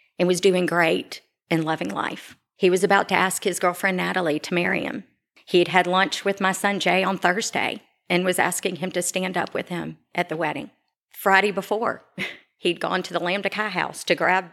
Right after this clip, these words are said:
to drag Jay out of bed early for an eight A M physics class. Luckily, Jay had already made it to physics, but Colby loved it, laughing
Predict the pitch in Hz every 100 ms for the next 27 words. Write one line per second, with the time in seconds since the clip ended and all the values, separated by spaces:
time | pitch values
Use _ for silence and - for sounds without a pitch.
0 | _ - 165 - 165 180 208 165 185 190
1 | 175 170 170 175 180 170 156 - 165 147
2 | 170 175 175 175 170 185 185 - - -
3 | - 180 - - _ _ - 170 208 226
4 | 220 226 226 - _ 180 180 180 190 175
5 | _ _ - 165 143 170 196 185 262 240
6 | 202 220 - - - - - - - -
7 | 208 - 220 226 196 185 185 165 135 -
8 | - 170 170 170 - 156 147